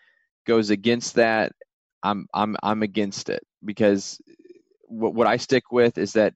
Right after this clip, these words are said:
God-given rights is what we have to life, liberty, uh, and, and property in the pursuit of happiness. And that's,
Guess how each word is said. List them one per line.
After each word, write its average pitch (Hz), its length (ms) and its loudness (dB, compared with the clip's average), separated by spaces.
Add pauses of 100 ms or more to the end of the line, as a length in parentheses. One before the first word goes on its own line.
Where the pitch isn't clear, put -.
(140)
God-given 107 440 0
rights 104 680 -4
is 98 140 -12
what 104 160 -4
we 95 120 -4
have 117 420 -2 (280)
to 101 100 -2
life, 104 360 0
liberty, 104 520 -2 (720)
uh, 87 360 0
and, 98 180 -8 (120)
and 101 200 -8 (140)
property 113 480 0
in 101 80 -6
the 98 80 -8
pursuit 107 400 -4
of 92 60 -12
happiness. 87 720 -6
And 98 100 -8
that's, - 280 -4